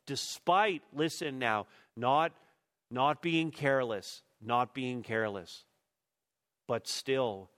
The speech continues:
people are dying and going to hell all around us. They don't have Jesus Christ. They're lost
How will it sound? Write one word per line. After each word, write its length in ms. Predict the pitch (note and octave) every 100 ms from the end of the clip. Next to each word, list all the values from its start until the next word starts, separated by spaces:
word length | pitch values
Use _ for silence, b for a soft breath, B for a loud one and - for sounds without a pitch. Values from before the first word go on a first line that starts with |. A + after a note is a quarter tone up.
| _
people 280 | B2 A2 B2+
are 120 | B2+
dying 500 | A2 A2+ A#2 B2 B2+
and 160 | A#2+ G#2
going 300 | A2+ A#2 B2
to 120 | B2+
hell 380 | G#2 A2 G#2+ G#2+
all 240 | A2 A2
around 380 | A#2 G#2+ G#2 G#2+
us. 160 | G#2+ -
They 140 | G2+
don't 340 | F#2+ A#2+ A#2+ A#2
have 180 | B2+
Jesus 400 | G#2 A#2 G#2+ A2
Christ. 580 | - - G2 F#2+ - - _ _ _ _ _
They're 140 | G2+ G2
lost 800 | G2+ A2 B2 A#2+ G#2+ - - -